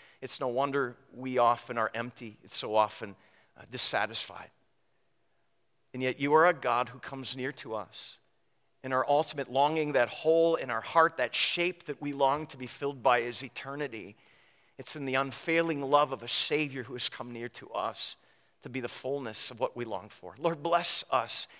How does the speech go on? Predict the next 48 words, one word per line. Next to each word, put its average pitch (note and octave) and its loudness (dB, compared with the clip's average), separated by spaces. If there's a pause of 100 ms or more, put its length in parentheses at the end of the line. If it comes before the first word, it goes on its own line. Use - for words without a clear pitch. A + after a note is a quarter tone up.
(120)
in C3 -6
that D3 6
relationship. A#2 -6
Give F3+ 6
us, D3+ 6 (440)
uh, - -18 (200)
more F3+ 6
and D#3+ 4
more D3+ 8
of C3 4
a A2+ 0
hunger E3 -2
for - -8
Your A#2+ -4
word B2+ 2
and A2+ -8
time D#3 -2
in B2 -6
worship B2+ -2
and A2 -12
Your A2 -12
sacrament C3 2
to - -16
be B2 -14
filled D#3+ 0 (440)
and B2 -12
to C3 -12
be B2+ -4
renewed. A#2 -6 (840)
That - -6
the B2+ -10
relationships C#3+ -2 (100)
that C3+ -18
we B2+ -10
find C#3 -2
ourselves C3 -2
in B2+ -4
would A#2+ -6
be B2+ 0
also C3 2
renewed B2 -8 (500)
as A#2+ -14
we B2+ -6
find B2+ 0
our G#2 -2
fullness C3 -6
in A#2 -10
You, D3+ -4